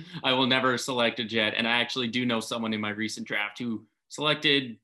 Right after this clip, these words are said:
uh, Rob Gronkowski in the fifth round when he probably should have been, like, a seventh round guy. Um, but that's a, that's a story for another time. Uh, T J Horgan, thank you very much for joining us. Um, before we go, do you just have anything you wanna plug or anything you wanna share with listeners?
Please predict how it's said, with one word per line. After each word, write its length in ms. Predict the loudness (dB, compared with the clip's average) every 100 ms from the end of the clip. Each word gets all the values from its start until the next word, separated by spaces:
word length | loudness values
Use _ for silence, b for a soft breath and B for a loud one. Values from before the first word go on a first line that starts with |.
| -4
uh, 400 | 0 2 2 0 2
Rob 240 | 0 0
Gronkowski 480 | -4 -2 -2 0 -2
in 60 |
the 120 | -2 0
fifth 180 | -2 0
round 380 | 0 0 -2 -4
when 80 | -4
he 80 |
probably 240 | 2 2 2
should 160 | 0
have 100 | 0
been, 140 | 2 4
like, 160 | 4
a 40 | 2
seventh 340 | 0 0 -2
round 260 | -4 -4 -6
guy. 840 | -8 -10 -12 _ _ _ 2 4 4
Um, 100 | 4
but 200 | 2 4
that's 200 | 2 0
a, 100 | 0
that's 200 | 0 0
a 60 | -2
story 260 | -2 0 0
for 160 | -2
another 260 | -2 -2 -2
time. 340 | -4 -4 -2
Uh, 100 | -4 -6 _ _ 0
T 120 | 2
J 140 | 4
Horgan, 440 | 2 2 2 2 2
thank 220 | 2 2
you 60 | 0
very 200 | 0 2
much 220 | 0 -2
for 100 | -2
joining 340 | 0 2 2
us. 240 | 2 0 2
Um, 440 | 4 4 4 0 -6 -14 -4
before 300 | -4 2 2
we 80 | 4
go, 220 | 4 4
do 100 | 2
you 80 | 0
just 180 | 0
have 160 | 2 2
anything 320 | 2 2 2
you 100 | 2
wanna 180 | 2 0
plug 500 | 0 4 4 4 2
or 240 | 0 0 -2
anything 500 | -2 -2 0 0 0
you 100 | 0
wanna 280 | 2 0
share 220 | 0 -4 -4
with 160 | -4
listeners? 540 | -6 -6 -4 -6 -8